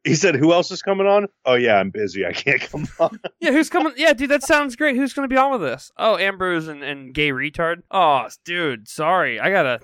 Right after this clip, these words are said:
Speaker 1: Something
Speaker 2: I,
Speaker 1: came up
Speaker 2: I gotta
Speaker 1: last
Speaker 2: catch a
Speaker 1: minute,
Speaker 2: flight.
Speaker 1: dude.
Speaker 2: I gotta, I have to go to hell, literally to go to hell.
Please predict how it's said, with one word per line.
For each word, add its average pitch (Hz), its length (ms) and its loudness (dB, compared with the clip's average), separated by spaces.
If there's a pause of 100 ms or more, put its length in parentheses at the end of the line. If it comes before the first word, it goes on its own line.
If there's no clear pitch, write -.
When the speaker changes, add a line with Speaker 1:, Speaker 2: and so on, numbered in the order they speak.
(180)
Speaker 1:
Something - 560 -2
Speaker 2:
I, 180 40 -8
Speaker 1:
came 165 340 0
up 170 180 6
Speaker 2:
I 156 100 2
gotta 156 100 6
Speaker 1:
last - 160 0
Speaker 2:
catch 208 200 -4
a - 100 -6
Speaker 1:
minute, - 100 -6
Speaker 2:
flight. 202 320 2
Speaker 1:
dude. 175 100 2
Speaker 2:
I 190 60 -2
gotta, 190 240 -4
I 196 60 4
have 220 160 -2
to 165 100 -10
go 180 220 -2
to 165 180 0
hell, 143 580 -2
literally 147 540 0
to 123 80 -14
go 165 160 4
to 123 80 -10
hell. 143 360 -4